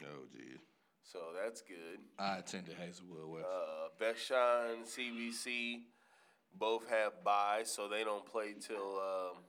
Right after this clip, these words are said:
Speaker 2: Monday or Tuesday.
Speaker 1: They, hey, man, they owe, they, uh, motherfucking Vashon C B C. I, I,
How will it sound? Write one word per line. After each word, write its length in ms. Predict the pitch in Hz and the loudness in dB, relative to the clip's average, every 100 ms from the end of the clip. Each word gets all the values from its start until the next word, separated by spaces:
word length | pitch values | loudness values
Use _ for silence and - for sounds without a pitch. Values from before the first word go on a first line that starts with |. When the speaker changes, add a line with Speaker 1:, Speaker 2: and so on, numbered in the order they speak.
| _ _ _ _ _ - | _ _ _ _ _ -14
Speaker 2:
Monday 520 | 98 98 104 95 92 | -4 -2 -2 -2 -4
or 100 | 92 | -4
Tuesday. 720 | 92 113 110 107 90 87 90 90 - _ _ _ _ - - _ | -8 -10 -10 -10 -8 -6 -6 -8 -18 _ _ _ _ -20 -20 _
Speaker 1:
They, 400 | - 147 202 - - | 6 10 10 8 10
hey, 200 | 175 170 | 10 10
man, 440 | 151 151 151 165 - | 10 8 6 4 2
they 260 | 117 214 160 | 8 10 10
owe, 280 | 165 160 | 8 8
they, 460 | 107 135 196 202 - 208 90 90 | 6 8 10 8 4 -2 -10 -8
uh, 380 | 98 123 120 110 | 0 4 6 6
motherfucking 540 | 107 127 127 139 110 110 | 6 6 4 2 0 0
Vashon 480 | 110 - 135 127 117 | 0 4 6 6 4
C 180 | 127 127 | 2 2
B 180 | 117 | 2
C. 300 | 113 156 143 | 2 4 6
I, 200 | 87 139 165 | 10 10 10
I, 180 | 113 151 | 8 6